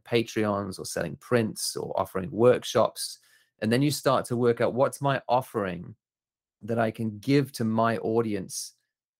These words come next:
that they then have a way to support me, but they're getting value back as well?" And then you can slowly build that over time and refine it down. So depending on which avenue you go, I think the answer's slightly different, but it's gonna, it's gonna start with working out either way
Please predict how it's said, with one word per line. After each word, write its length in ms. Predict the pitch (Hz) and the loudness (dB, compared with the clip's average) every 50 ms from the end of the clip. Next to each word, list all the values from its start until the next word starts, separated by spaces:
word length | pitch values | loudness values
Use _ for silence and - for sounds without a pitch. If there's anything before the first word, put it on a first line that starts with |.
| _ _ _ _ _ - | _ _ _ _ _ -2
that 320 | 110 107 - 104 104 98 | -2 -2 -2 -4 -6 2
they 240 | 127 123 123 131 123 | 4 4 4 4 4
then 160 | 131 127 117 | 0 -2 -2
have 200 | 113 120 120 110 | -2 -2 -2 0
a 60 | 113 110 | 0 0
way 220 | 113 127 123 123 | 2 2 2 2
to 80 | 117 113 | 0 -2
support 460 | - - - - - - 156 156 147 | -6 -8 -10 -8 -2 0 0 2 2
me, 100 | 151 135 | -2 -4
but 160 | 127 127 - | -4 -2 -2
they're 160 | 117 113 113 | 0 0 0
getting 240 | 110 110 107 107 101 | 0 -2 -4 -4 -4
value 320 | 95 101 98 101 98 98 | -4 -4 -2 -2 -4 -6
back 360 | 98 101 98 95 95 - - _ _ _ | -6 -6 -6 -6 -8 -12 -18 _ _ _
as 140 | 101 95 98 | -14 -12 -4
well?" 340 | 95 104 95 90 80 - - _ | 0 0 0 0 0 -4 -8 _
And 100 | - 101 | -8 -6
then 120 | 101 101 101 | -6 -6 -6
you 100 | 98 92 | -8 -8
can 140 | - 98 | -8 -8
slowly 380 | 92 - - 107 104 101 104 98 | -8 -6 -2 0 0 0 0 -2
build 240 | 87 104 98 92 90 | -4 -6 -6 -4 -4
that 140 | 98 95 95 | -4 -4 -4
over 200 | 98 95 92 - | -6 -8 -10 -14
time 300 | - - 101 98 95 92 | -12 -6 -6 -4 -4 -4
and 80 | 92 92 | -8 -10
refine 340 | 98 - - 98 95 95 | -12 -8 -6 -6 -6 -6
it 80 | 92 - | -6 -6
down. 240 | - 101 95 95 - - - - - - _ | -6 -6 -6 -6 -8 -14 -20 -20 -20 -16 _
So 140 | - 139 127 | 2 2 2
depending 400 | 120 143 - 170 170 165 170 160 | 4 2 2 4 4 4 4 4
on 100 | 147 139 | 4 4
which 220 | 139 135 127 - | 4 2 2 4
avenue 320 | 139 135 131 120 123 117 113 | 4 4 4 2 0 -2 -2
you 140 | 107 107 104 | -2 -4 0
go, 220 | 104 147 143 123 | 4 4 6 6
I 80 | 113 110 | 4 2
think 180 | - 120 - | 0 -4 -6
the 80 | 101 107 | -6 -6
answer's 480 | 107 104 104 - 101 98 - - - _ _ | -6 -6 -8 -10 -12 -12 -14 -14 -16 _ _
slightly 380 | _ - - - 123 110 - 98 | _ -14 -2 0 0 0 0 -2
different, 360 | 92 101 95 - - - - _ | -4 -6 -6 -6 -10 -14 -16 _
but 120 | - 95 - - | -6 -6 -6 -6
it's 160 | 107 - - | -10 -8 0
gonna, 220 | - 147 143 143 - | 2 4 4 4 2
it's 140 | - - - | 0 -2 2
gonna 200 | - 156 151 139 | 2 2 2 2
start 400 | 135 - - 160 151 156 151 127 | 0 0 2 2 4 4 2 2
with 120 | 135 127 | 0 -2
working 380 | 131 139 127 123 - 127 120 120 | 0 0 0 -2 -2 -4 -4 -2
out 280 | 117 113 101 - - - _ _ - | 0 0 -2 -2 -4 -10 _ _ -6
either 240 | 131 143 143 127 | -4 -2 0 0
way 460 | 110 110 120 113 95 95 - - 107 | 2 4 4 4 2 2 -2 -6 -10